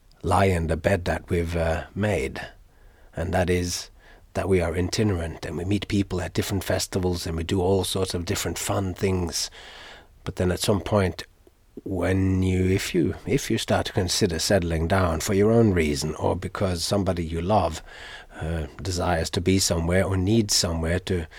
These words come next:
of their own, where they can spend enough of a, a significant amount of time to be able to form a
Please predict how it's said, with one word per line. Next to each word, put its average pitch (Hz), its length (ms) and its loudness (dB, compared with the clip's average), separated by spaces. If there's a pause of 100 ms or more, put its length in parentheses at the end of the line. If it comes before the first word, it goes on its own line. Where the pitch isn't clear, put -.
(300)
of 87 160 0
their 90 220 2
own, 90 260 6
where 90 120 -6
they 85 100 -4
can 85 160 -6
spend 92 380 0
enough 95 300 2
of 85 140 -4
a, 82 180 -4 (1200)
a - 60 -2
significant 95 720 0
amount 92 400 0
of - 120 -10
time 98 440 -2
to 90 160 -4
be 90 160 0
able 95 180 2
to - 140 -8
form 95 480 2
a - 80 -8